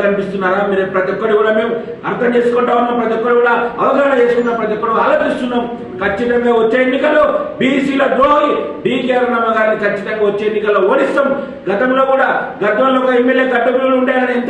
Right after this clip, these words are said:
ఇబ్బంది పెట్టిండ్రో ఈరోజు రాష్ట్రం అంతా కూడా చూసింది, వాల్మీకులంతా కూడా ఈరోజు గమనించారు, అన్ని వర్గాలు గమనించారు. కాబట్టి ఈ వచ్చే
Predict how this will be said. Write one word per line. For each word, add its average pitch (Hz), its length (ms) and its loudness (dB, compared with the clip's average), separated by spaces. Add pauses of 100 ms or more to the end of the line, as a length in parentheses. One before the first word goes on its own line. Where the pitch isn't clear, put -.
(120)
ఇబ్బంది 277 280 0
పెట్టిండ్రో 247 380 2 (320)
ఈరోజు 226 220 0 (100)
రాష్ట్రం 220 360 -2
అంతా 202 200 -4
కూడా 202 180 0
చూసింది, 214 340 -2
వాల్మీకులంతా 208 580 0
కూడా 247 140 2 (280)
ఈరోజు 220 260 0
గమనించారు, 202 500 0 (340)
అన్ని 247 260 0
వర్గాలు 247 420 2
గమనించారు. 233 520 2
కాబట్టి 214 300 -2 (420)
ఈ - 20 -4 (160)
వచ్చే 208 260 2